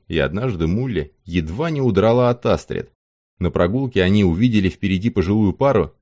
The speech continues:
и, как обычно в таких случаях, повернули обратно к дому. Но Мулли вырвала ручонку из руки Астрид и попыталась догнать незнакомцев.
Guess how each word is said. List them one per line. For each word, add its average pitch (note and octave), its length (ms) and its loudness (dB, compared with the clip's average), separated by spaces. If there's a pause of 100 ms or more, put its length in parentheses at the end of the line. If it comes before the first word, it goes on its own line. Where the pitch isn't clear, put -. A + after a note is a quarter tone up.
(140)
и, - 200 -8
как - 260 -2
обычно G2+ 440 -2
в - 40 -12
таких F#2 320 -4
случаях, C3 520 -4
повернули F2 580 -2
обратно F2+ 440 -2
к E2 100 -6
дому. C#2+ 420 -4 (680)
Но B2+ 360 2
Мулли C3 420 2
вырвала B2 520 2
ручонку B2+ 480 2
из - 240 -2
руки B2+ 360 0
Астрид B2+ 500 0
и C#3 100 0
попыталась B2+ 720 4
догнать G#2+ 440 2
незнакомцев. G#2+ 760 -2